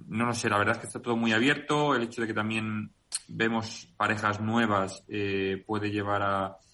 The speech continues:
a que todo esté, sobre todo en las rondas de, de octavos y de dieciseisavos, la parte que queda, eh, que haya más sorpresas. Pero bueno, yo creo, yo me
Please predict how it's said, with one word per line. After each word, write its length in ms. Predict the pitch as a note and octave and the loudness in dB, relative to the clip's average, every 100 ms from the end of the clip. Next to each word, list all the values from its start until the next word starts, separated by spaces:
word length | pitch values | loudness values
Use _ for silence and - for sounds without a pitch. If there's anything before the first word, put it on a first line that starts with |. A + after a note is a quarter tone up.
| _ - | _ -8
a 160 | - G2+ | -6 -4
que 120 | G#2 | -4
todo 520 | A2+ G#2 G#2 - - | -2 0 -2 -4 -8
esté, 380 | G2 G2 - G#2 | -12 -10 -2 -2
sobre 220 | G2+ G2+ | 0 -4
todo 120 | G2+ G#2+ | -2 0
en 60 | |
las 120 | G2+ | 0
rondas 340 | G2+ G#2+ G2+ G2 | 0 0 0 0
de, 200 | G2+ G2+ | -2 -2
de 120 | G#2 | -4
octavos 720 | G2+ - G#2+ G#2+ G#2 G#2 G#2 G#2+ | -6 -2 2 4 4 0 -2 -2
y 40 | |
de 80 | G2+ | -2
dieciseisavos, 840 | G2 G2 - G#2 G2+ G#2 G#2+ G2+ | -2 -6 -10 -10 -8 -2 -2 0
la 140 | G2 F#2+ | -2 -4
parte 220 | G2 F#2+ | -6 -6
que 80 | F#2+ | -6
queda, 340 | G#2+ G2 F#2 - - _ - | -2 -2 -4 -14 -20 _ -10
eh, 260 | G#2 G2 F#2+ G2+ - - - - - | -6 -4 -4 -8 -12 -18 -20 -20 -4
que 80 | G#2 | 0
haya 160 | G#2 | 2
más 180 | G#2 G2+ | 0 -2
sorpresas. 500 | G#2+ G2+ A2+ B2 C3+ | -4 -2 -2 -2 -6
Pero 140 | - G2+ | -2 0
bueno, 260 | A2 G2 | 0 -2
yo 240 | F#2+ G#2+ G#2+ | -4 -4 -4
creo, 280 | A2 A#2 A2 | -2 0 2
yo 160 | A2+ | 0
me 480 | A#2+ A#2+ A#2 A2+ A2+ | -2 0 0 -2 -8